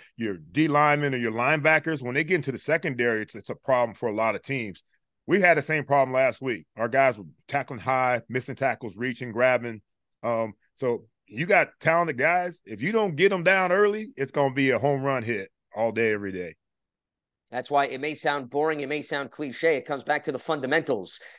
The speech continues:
Speaker 2: No matter how much talent you have, as you know, the fundamentals are on display. You're gonna give yourself a chance to win. He is O J McDuffie, former Dolphins wide receiver.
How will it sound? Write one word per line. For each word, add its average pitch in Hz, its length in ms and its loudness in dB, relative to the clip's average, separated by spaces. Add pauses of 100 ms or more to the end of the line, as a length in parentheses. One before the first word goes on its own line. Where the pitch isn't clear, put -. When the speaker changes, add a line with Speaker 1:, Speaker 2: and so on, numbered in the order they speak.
Speaker 2:
No 127 80 0
matter 139 180 4
how 156 160 6
much 165 240 2
talent 165 320 2
you 147 60 4
have, 139 280 4
as 113 140 -8
you 156 140 -2
know, 147 340 6 (300)
the 127 40 -8
fundamentals 180 640 4
are 170 80 6
on 165 140 2
display. 143 480 2
You're 127 80 -6
gonna 131 140 -4
give 135 180 -6
yourself 131 560 2
a 123 160 -6
chance 123 400 -6
to 127 120 -6
win. 107 260 -6 (120)
He 143 200 -2
is 135 200 0
O 196 140 6
J 208 220 4
McDuffie, 185 520 2
former 240 300 2
Dolphins 175 460 -2
wide 147 200 2
receiver. 123 480 -4